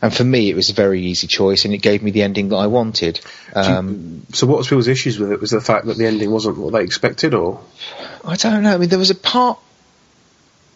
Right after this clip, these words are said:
Speaker 1: two-thirds of the way through the game, there's a bit, basically, when you, when the, the fir-, the, the first two-thirds of the game is about you rescuing your friends that have been taken by pirates on the island.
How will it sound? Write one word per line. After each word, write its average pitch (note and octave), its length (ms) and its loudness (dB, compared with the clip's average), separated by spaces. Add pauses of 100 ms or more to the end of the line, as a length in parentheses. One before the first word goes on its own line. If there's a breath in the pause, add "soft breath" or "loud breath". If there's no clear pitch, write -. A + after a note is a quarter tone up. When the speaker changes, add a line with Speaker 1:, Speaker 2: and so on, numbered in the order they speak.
(400)
Speaker 1:
two-thirds G3+ 440 0
of F3 40 -6
the F3+ 60 2
way F3 120 2
through D#3 180 -2
the C#3+ 80 -4
game, G2 280 0
there's G2+ 200 -4
a - 40 -6
bit, - 200 -2
basically, D3 380 0
when A#2+ 160 -2
you, C3 60 -4
when B2+ 200 -4
the, B2+ 100 0
the A2 140 -8
fir-, D3 200 0
the, - 260 -12
the B2 100 0
first D#3 360 0
two-thirds A#2+ 380 0
of - 20 -10
the A2+ 60 -8
game G2 180 0
is F#2+ 100 -4
about F#2 220 2
you G2+ 420 0 (300 loud breath)
rescuing G#2+ 520 0
your F#2+ 180 0
friends F2+ 420 -2
that F#2 120 -2
have F#2+ 140 -4
been F2+ 140 -4
taken F#2 360 -2
by F2+ 180 0
pirates F2 440 0
on F2 120 -4
the F2 100 0
island. D#2 400 -2